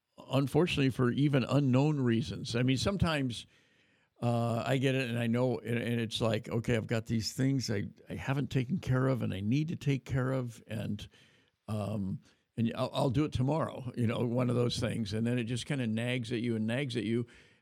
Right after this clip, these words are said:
un-, until you just take the bull by the horns and do it. But then there are other times when it doesn't, you don't really have a reason. You, uh, you know, the old, old saying, "I got up on the wrong side of bed." Um, you just don't know why you have that sort of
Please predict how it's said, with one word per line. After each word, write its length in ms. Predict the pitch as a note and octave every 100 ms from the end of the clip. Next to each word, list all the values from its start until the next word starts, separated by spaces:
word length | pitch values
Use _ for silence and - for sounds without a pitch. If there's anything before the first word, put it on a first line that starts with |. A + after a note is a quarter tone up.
| -
un-, 100 | B2+
until 220 | C3 F3+
you 100 | D3+ C#3
just 180 | C3+
take 160 | D#3 C3+
the 80 | A#2+
bull 180 | C3 C#3
by 160 | B2+
the 80 | A2+
horns 280 | B2 C3 A#2
and 120 | A2+
do 220 | D#3 F3
it. 120 | A2+ - - -
But 100 | A2+
then 140 | G3 A3+
there 100 | A#3
are 60 |
other 220 | - G4+
times 520 | - B2+ B2+ B2 - B2
when 420 | B2 C#3 C3 B2 -
it 180 | B2+ - _
doesn't, 480 | - F3 A#3+ F3 -
you 140 | B2+ D3
don't 260 | E3 E3+
really 360 | B2 C3 F3 G3
have 240 | D3+ A#2 A#2+
a 60 |
reason. 480 | A#2+ C3 F#3+ B2 G2+
You, 180 | G2 F#2+
uh, 140 | G2 E2+
you 160 | G2+
know, 120 | A2+
the 140 | A2+ A#2+
old, 200 | A#2 C#3 _ _ -
old 300 | A#2 G#2+ G2
saying, 380 | - B2+ A#2 G#2+
"I 60 | A2+
got 160 | A2+
up 200 | A2+ G#2+
on 160 | G#2+ G#2
the 80 | G#2+
wrong 180 | A2+
side 220 | G#2+ G#2 -
of 80 |
bed." 320 | B2+ E3 C3 - - _ _ _ _
Um, 540 | A2 A2 G#2 G2+ G#2 -
you 100 | A#2
just 260 | A#2+ C#3+ -
don't 240 | D#3 C#3
know 220 | C3 D3+
why 460 | C#3+ A#2+ A#2+ B2 B2+
you 340 | B2+ G#2 A#2
have 220 | A#2 A#2+ A2
that 240 | G2+ - _ _
sort 280 | - A#2
of 80 | A#2+